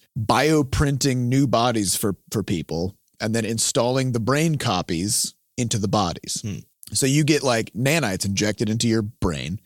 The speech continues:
Speaker 1: that are constantly mapping your neurons. And then, uh, once a day, you would go and sort of back up, back up your brain map.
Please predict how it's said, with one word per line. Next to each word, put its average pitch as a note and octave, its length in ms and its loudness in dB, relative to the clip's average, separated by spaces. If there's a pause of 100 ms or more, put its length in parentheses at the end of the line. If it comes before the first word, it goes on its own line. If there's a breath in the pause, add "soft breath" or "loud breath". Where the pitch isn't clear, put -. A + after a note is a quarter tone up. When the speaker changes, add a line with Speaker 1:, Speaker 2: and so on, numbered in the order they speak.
(120)
Speaker 1:
that G2+ 80 2
are G#2+ 60 0
constantly A#2+ 560 -2
mapping A2+ 500 0
your G#2 120 -2
neurons. G#2 720 0 (220 soft breath)
And G#2 180 0
then, G#2+ 280 2 (240)
uh, F#2+ 200 2
once B2+ 260 0
a A#2+ 40 -2
day, A#2+ 300 2
you A2+ 180 2
would G#2 140 0
go G2+ 260 2
and F#2 320 -2
sort G#2+ 140 -2
of F2 120 -4
back G#2+ 240 0
up, G2+ 220 0 (140)
back C#3 320 2
up B2+ 160 0
your A2+ 80 0
brain A2 320 0
map. - 280 -8